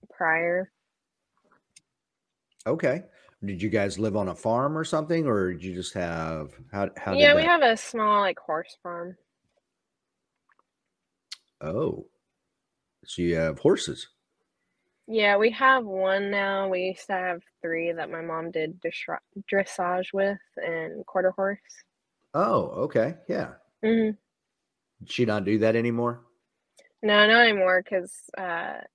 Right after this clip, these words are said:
Speaker 1: she got bucked off one time and hurt her back, so she kinda had to <laughs> kinda step back from it.
Speaker 2: Yeah, that's a big animal to get
Speaker 1: <laughs>
Speaker 2: thrown off of.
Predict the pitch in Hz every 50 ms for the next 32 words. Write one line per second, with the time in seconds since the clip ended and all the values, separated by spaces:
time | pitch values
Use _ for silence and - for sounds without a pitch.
0 | _ _ - - - 220 208 202 180 - 185 - 180 180 - - 175 170 170 175
1 | - - 180 175 175 175 - - 185 175 170 160 165 - - 170 156 151 - 151
2 | 151 156 156 156 - - - - 156 156 156 - - 190 - 175 151 151 147 -
3 | - - - - 131 185 185 - _ _ _ _ - - 226 214 - 220 - -
4 | - 214 190 185 - 170 165 165 - - - 175 170 180 180 175 - - _ _
5 | _ _ _ _ - - - - 71 73 76 76 76 78 80 85 90 87 - 90
6 | 80 87 90 90 90 90 92 95 95 95 95 - 262 - - - 269 254 214 170
7 | 170 165 165 165 165 170 165 - 180 170 160 78 78 -